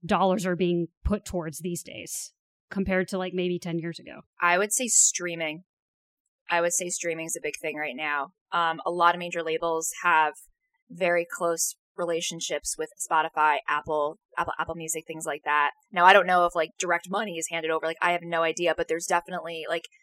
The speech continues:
Speaker 2: it, it's, it's on purpose when you see all your, all these major, huge playlists out there right now, and, you know, the first fifty songs are very popular, big artists. That's on,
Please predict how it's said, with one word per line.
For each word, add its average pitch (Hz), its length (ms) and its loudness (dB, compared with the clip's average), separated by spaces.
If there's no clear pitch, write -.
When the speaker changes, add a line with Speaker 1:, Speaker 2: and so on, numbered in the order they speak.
Speaker 2:
it, 226 140 6
it's, 254 260 6
it's 226 160 0
on 254 220 12
purpose 208 400 2
when 190 140 -6
you 190 120 -2
see 202 220 0
all 185 300 6
your, 175 320 2
all 175 200 2
these 180 200 -6
major, 175 440 -2
huge 180 320 -4
playlists 180 360 -2
out 214 180 6
there 233 80 0
right 233 180 4
now, 240 320 8
and, 180 280 0
you 185 140 -8
know, 165 140 2
the 180 100 -6
first 175 360 -2
fifty 180 220 -8
songs 175 560 2
are 165 140 -2
very 170 300 -2
popular, 170 500 0
big 165 160 -4
artists. 175 460 0
That's 294 220 8
on, 269 220 8